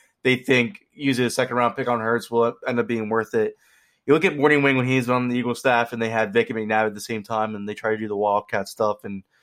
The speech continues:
didn't really work, I would say. Then you go back to when Joe Flacco, his last year as a starter, and you brought up with Lamar coming in a little bit. It was kind of the same thing, and who's the culprit being behind those plays?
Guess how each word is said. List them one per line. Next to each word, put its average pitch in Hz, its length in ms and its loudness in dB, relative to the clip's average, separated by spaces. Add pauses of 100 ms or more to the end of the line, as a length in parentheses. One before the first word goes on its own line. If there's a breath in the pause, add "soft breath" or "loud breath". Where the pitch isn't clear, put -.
(720)
didn't 165 360 2
really 127 280 6
work, 107 340 0 (400)
I 120 140 0
would 107 180 -2
say. 98 320 -6 (800)
Then 151 160 2
you 175 80 2
go 170 180 6
back 139 400 2
to 143 180 0
when 127 280 0
Joe 123 160 0
Flacco, 120 460 2
his 113 140 -4
last 117 300 0
year 120 80 -4
as 110 60 -8
a 113 40 -6
starter, 113 360 -2
and 107 200 -4
you 113 100 -2
brought 110 180 2
up 110 180 -2
with 113 160 -2 (140)
Lamar 113 480 2 (500)
coming 123 240 -2
in 117 200 -2
a 113 40 -8
little 113 200 0
bit. 113 300 0 (160 soft breath)
It 131 60 -6
was 131 100 -4
kind 165 240 0
of 160 80 0
the 147 80 -2
same 131 300 0
thing, 131 240 0
and 117 280 -4 (400)
who's 135 200 -2
the 135 80 -4
culprit 127 460 -2
being 123 180 -4
behind 117 320 -2
those 110 140 -8
plays? 110 340 -2